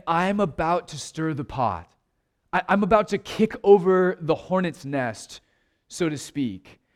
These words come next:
And as people give their lives to me, it's going, it's going to be beautiful, but it's gonna rock the boat too. And, and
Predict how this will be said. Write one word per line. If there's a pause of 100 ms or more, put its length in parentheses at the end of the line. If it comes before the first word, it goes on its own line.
(140)
And
as
people
give
their
lives
to
me, (720)
it's
going,
it's
going
to
be
beautiful, (680)
but
it's
gonna
rock
the
boat
too. (960)
And,
and